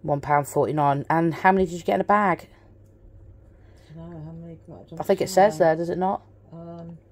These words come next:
Speaker 2: is it a hundred or no? I don't,
Speaker 1: No, I don't think
Speaker 2: no,
Speaker 1: there's a
Speaker 2: it doesn't
Speaker 1: hundred.
Speaker 2: say.
Speaker 1: Maybe fifty by the looks of that.
Speaker 2: Yeah,
Speaker 1: Then
Speaker 2: it doesn't
Speaker 1: I,
Speaker 2: say
Speaker 1: I would
Speaker 2: that.
Speaker 1: say about fifty. And how much were they?
Speaker 2: One pound forty-nine.
Speaker 1: One pound forty-nine. Yeah, that's really good. I love those.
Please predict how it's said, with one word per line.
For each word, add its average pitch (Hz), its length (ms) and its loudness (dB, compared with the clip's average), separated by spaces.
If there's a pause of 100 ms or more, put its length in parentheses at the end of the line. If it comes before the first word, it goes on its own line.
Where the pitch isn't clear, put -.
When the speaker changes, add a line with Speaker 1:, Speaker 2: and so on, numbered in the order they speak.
(920)
Speaker 2:
is 143 100 -20
it 143 60 -18
a 156 40 -18
hundred 147 520 -16
or 139 280 -16
no? 196 340 -16
I - 40 -20
don't, - 80 -20
Speaker 1:
No, 131 200 2
I - 20 -4
don't 135 160 4
think 147 120 -2
Speaker 2:
no, - 40 -8
Speaker 1:
there's 127 100 -2
a 131 40 2
Speaker 2:
it 127 40 0
doesn't 131 160 4
Speaker 1:
hundred. 127 300 0
Speaker 2:
say. - 40 -10
Speaker 1:
Maybe 160 300 0
fifty 156 380 -2
by 123 220 4
the 123 80 2
looks - 260 -2
of 123 80 -2
that. 123 300 2
Speaker 2:
Yeah, 160 60 -14
Speaker 1:
Then 127 200 4
Speaker 2:
it 156 240 -12
doesn't 165 240 -16
Speaker 1:
I, 170 160 8
Speaker 2:
say 165 60 2
Speaker 1:
I 185 180 8
would 170 120 0
Speaker 2:
that. - 40 -14
Speaker 1:
say 165 180 6
about 147 260 4
fifty. 139 720 -2 (840)
And 151 120 2
how 180 140 8
much 165 180 0
were 208 140 10
they? 240 240 6 (560)
Speaker 2:
One 202 160 -14
pound 175 240 -18 (100)
forty-nine. 175 760 -18
Speaker 1:
One 160 180 -2
pound 151 220 2
forty-nine. 139 840 2 (380)
Yeah, 131 260 0
that's 135 240 0
really 135 220 -2
good. 120 340 2 (140)
I 139 100 0
love 127 220 2
those. 117 500 -2